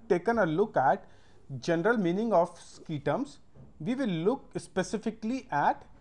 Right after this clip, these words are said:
conductance of electrolytic solution। ठीक है,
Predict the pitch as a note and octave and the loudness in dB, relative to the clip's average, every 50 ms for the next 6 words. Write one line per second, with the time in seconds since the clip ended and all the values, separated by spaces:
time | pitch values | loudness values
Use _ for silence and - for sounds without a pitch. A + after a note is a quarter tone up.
0 | - - - - - - - D#3+ D#3 D#3 C3 - - - - A3 A#3 A3+ G#3+ - | -20 -20 -20 -20 -12 -6 -4 -2 0 0 -2 -2 -4 -4 -4 -2 -2 -2 -2 0
1 | D#3+ D3 E3+ G#3+ A3+ - - - - - - - - - - D#3+ D#3 D3+ D#3 D#3+ | 0 0 0 0 -2 -6 -14 -20 -20 -20 -20 -20 -16 -10 -4 -2 -2 -2 -2 -2
2 | E3 D#3+ D3+ C#3 D3 - G3 A#3+ - - - - - - C3 A#2 A2+ G#2 - - | -4 -4 -4 -4 -6 -6 -6 -6 -8 -10 -20 -12 -8 -6 -6 -6 -6 -10 -12 -14
3 | - A2+ - - - - - - - - - - - - - - - D3 - C4+ | -18 -20 -18 -16 -16 -16 -16 -18 -20 -20 -20 -20 -20 -20 -16 -12 -10 -8 -8 -8